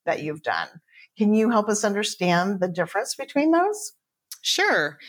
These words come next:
Speaker 2: Largely, it's a, a difference in phrase and word. What,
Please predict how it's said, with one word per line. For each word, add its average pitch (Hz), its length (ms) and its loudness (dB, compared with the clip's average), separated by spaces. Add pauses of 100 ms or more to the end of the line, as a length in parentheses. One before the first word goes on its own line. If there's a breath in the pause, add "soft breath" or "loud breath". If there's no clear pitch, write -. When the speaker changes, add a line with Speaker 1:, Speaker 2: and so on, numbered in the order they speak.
(380 loud breath)
Speaker 2:
Largely, 359 460 2 (100)
it's 233 180 -2
a, 202 440 0 (440)
a 196 120 0
difference 220 520 -2
in 175 280 -2
phrase 196 560 -2
and 165 320 -2
word. 175 520 -2
What, 185 260 0